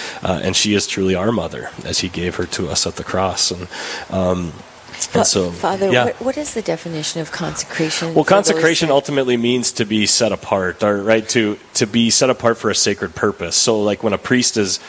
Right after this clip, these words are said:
Speaker 1: his hands are consecrated, right, at, at his ordination, he's being set apart. Christ is anointing his hands to do something sacred, to do something special, apart from the ordinary or the secular, right? So, uh, it's a, it,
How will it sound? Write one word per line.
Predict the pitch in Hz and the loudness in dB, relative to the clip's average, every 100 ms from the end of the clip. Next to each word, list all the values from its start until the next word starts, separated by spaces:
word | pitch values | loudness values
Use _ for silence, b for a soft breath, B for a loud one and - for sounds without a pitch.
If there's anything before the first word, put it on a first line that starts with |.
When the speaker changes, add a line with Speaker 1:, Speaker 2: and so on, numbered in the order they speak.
| B | B
Speaker 1:
his | 113 - | 0 0
hands | 107 113 101 | 0 0 -2
are | 87 | 0
consecrated, | 117 107 - 104 104 90 87 - | 2 2 0 0 0 0 -2 -2
right, | 110 107 110 | 2 2 2
at, | 95 92 | 0 -2
at | 107 95 | -2 0
his | 113 98 | -2 -2
ordination, | 98 113 107 95 95 110 - 90 87 B B B B B | -2 0 0 0 0 2 0 -2 -6 B B B B B
he's | - 123 110 | 0 2 4
being | 123 107 | 2 2
set | - 131 123 | 2 2 0
apart. | - 120 117 98 - - | 0 0 0 -2 -10 0
Christ | 117 117 113 | 2 2 2
is | 101 | 0
anointing | 95 101 113 113 95 | 2 0 0 -2 -2
his | 90 | -2
hands | - 107 110 98 - | -2 0 0 0 -2
to | 95 | -2
do | 104 | -2
something | 98 110 95 - 90 | 2 0 0 -4 -2
sacred, | - - 98 - 82 76 - | 0 0 -2 -8 -10 -10 -8
to | |
do | 98 95 | -2 2
something | - 87 85 | 2 0 -2
special, | - - 90 - 80 65 - 98 | -4 -2 -2 -2 -4 -10 -8 -8
apart | - 107 104 | 0 2 2
from | - 95 90 | -2 -6 -4
the | 85 | 0
ordinary | 104 98 92 87 87 87 | 0 2 -2 -2 -2 -2
or | |
the | 85 87 - | -2 -6 -2
secular, | - 98 - 82 80 - - | -2 -2 -4 -6 -6 -6 -2
right? | 110 104 | 0 2
So, | 127 107 B B B B | 0 -2 B B B B
uh, | 104 101 98 | 2 2 2
it's | 110 | 2
a, | 113 104 | 2 2
it, | 120 | 0